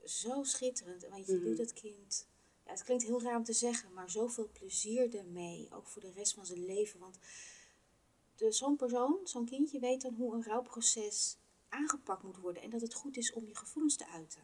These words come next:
Speaker 2: Mhm. Ja.
Speaker 1: En dat je gewoon kan zeggen, ik mis papa, ik mis mama.
Speaker 2: Juist,
Speaker 1: En dat
Speaker 2: juist.
Speaker 1: mensen om je heen staan en zeggen, ja, schat, ik
Speaker 2: Ja.
Speaker 1: ook.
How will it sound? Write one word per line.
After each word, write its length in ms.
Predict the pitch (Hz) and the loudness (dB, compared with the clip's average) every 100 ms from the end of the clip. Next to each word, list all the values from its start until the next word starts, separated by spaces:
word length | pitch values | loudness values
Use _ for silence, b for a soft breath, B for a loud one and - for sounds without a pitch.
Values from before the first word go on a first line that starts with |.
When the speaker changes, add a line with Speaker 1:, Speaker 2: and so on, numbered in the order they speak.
| - | -2
Speaker 2:
Mhm. 480 | 202 190 185 175 165 - _ _ _ _ _ | 4 6 6 4 2 -4 _ _ _ _ _
Ja. 420 | - 180 180 - - | 2 6 8 6 2
Speaker 1:
En 80 | 214 | -2
dat 140 | 233 | -2
je 100 | 247 - | -2 0
gewoon 360 | 254 254 254 - - - - | 2 4 2 -4 -20 -20 -8
kan 80 | 233 | -4
zeggen, 220 | 233 - | -4 -2
ik 140 | 277 254 | -4 6
mis 460 | 277 294 - - - - _ | 10 10 8 4 -4 -20 _
papa, 360 | - 190 170 165 | -12 -8 -6 -6
ik 180 | - 220 | -6 0
mis 320 | 233 262 262 - | 4 6 6 4
mama. 280 | 190 185 214 | 0 6 12
Speaker 2:
Juist, 720 | 220 226 226 208 185 - 185 | 12 12 12 12 6 4 8
Speaker 1:
En 60 | |
dat 100 | 175 | 10
Speaker 2:
juist. 140 | 175 180 | 10 8
Speaker 1:
mensen 280 | 233 233 | 6 2
om 100 | 226 220 | 0 -2
je 20 | |
heen 100 | 214 | -2
staan 140 | 220 226 | -4 -2
en 60 | |
zeggen, 240 | - 226 254 | -4 -4 -6
ja, 260 | 269 233 - | -6 -6 -8
schat, 400 | - 214 233 - | -12 -10 -12 -6
ik 200 | 220 226 | -2 0
Speaker 2:
Ja. 80 | 220 | 4
Speaker 1:
ook. 320 | 220 196 190 | 4 4 -2